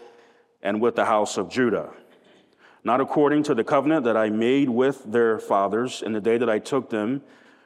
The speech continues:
by the hand to bring them out of the land of Egypt." So not the covenant at Sinai,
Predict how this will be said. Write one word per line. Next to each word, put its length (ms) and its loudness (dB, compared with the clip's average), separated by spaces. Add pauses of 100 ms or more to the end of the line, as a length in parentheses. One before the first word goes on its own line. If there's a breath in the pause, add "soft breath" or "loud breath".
(140 soft breath)
by 240 2
the 120 2
hand 480 -2
to 120 -4
bring 440 -2
them 260 -2
out 420 -2 (400 loud breath)
of 140 0
the 100 0
land 480 -2 (340)
of 200 -6
Egypt." 260 -4
So 100 -4
not 460 -4
the 80 -6
covenant 440 -4
at 140 -2
Sinai, 500 -2